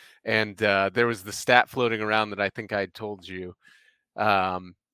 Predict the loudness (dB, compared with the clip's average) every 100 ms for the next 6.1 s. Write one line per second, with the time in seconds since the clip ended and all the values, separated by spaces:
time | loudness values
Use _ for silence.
0 | -20 0 6 10 10 10 2 2 -2 -4
1 | -4 2 6 8 6 2 -6 -6 -4 -4
2 | -2 -2 -2 -6 -6 -8 -6 -6 -2 -4
3 | -4 0 0 0 -4 -2 -2 -2 -8 -14
4 | -10 -6 -4 -6 -12 -20 _ -10 -10 -8
5 | -6 -4 -2 -4 -4 0 0 -2 -10 -12